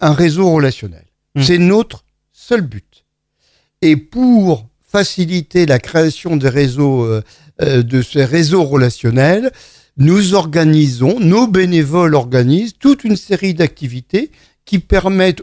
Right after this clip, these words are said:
Speaker 1: aux adhérents qui le désirent de se retrouver, soit toutes les semaines, les quinze jours, une fois par mois, bref, à n'importe quelle fréquence, et pour partager un moment de vie communautaire.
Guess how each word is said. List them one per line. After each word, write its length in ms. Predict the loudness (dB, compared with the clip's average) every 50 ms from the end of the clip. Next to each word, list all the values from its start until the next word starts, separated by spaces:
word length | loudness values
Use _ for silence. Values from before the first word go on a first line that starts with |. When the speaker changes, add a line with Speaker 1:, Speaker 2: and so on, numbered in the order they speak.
| -4 -2
Speaker 1:
aux 200 | -2 0 0 0
adhérents 380 | 0 0 0 0 0 0 -2
qui 160 | -4 -4 -4 -2
le 100 | -2 -2
désirent 460 | -2 -2 -4 -4 -4 -4 -2 -2 0
de 140 | 0 0 -2
se 160 | -2 -2 -2
retrouver, 720 | 0 0 -2 -2 -4 -6 -10 -6 -2 0 2 2 0 0 -4 -10 _ _ _ _ _ _ _ _ _
soit 520 | -20 -16 -12 -6 -2 0 0 2 2 0
toutes 260 | -2 -6 -10 -12 -8 -6
les 100 | -6 -6
semaines, 360 | -8 _ -10 -6 -4 -2 0
les 100 | -2 -2
quinze 260 | -2 -6 -8 -8 -6
jours, 300 | -2 0 2 2 4 2
une 60 | 0
fois 200 | 0 0 -2 -2
par 160 | 0 0 0
mois, 360 | 0 2 2 2 2 0 -2 -8
bref, 320 | -10 -4 0 0 0 -2 -4 -4
à 60 | -2
n'importe 360 | 0 0 0 -2 -4 -4 -4
quelle 140 | -4 -6 -6
fréquence, 560 | -6 -6 -8 -6 -4 -2 -2 -2 -2 -6 -8 _ _ _ _ _ _ -6 -2
et 220 | -2 0 0 -2
pour 300 | -2 0 0 0 0 0
partager 720 | -2 -4 -4 -4 -2 0 0 0 2 2 2 2 2 0 -2 -6 -14 _ _ -2
un 120 | 0 2
moment 420 | 4 4 4 4 4 4 2 2 2
de 120 | 0 0
vie 200 | -2 -2 -2 -6
communautaire. 600 | -6 -6 -4 -4 -2 -2 -4 -6 -8 -16 -20 -20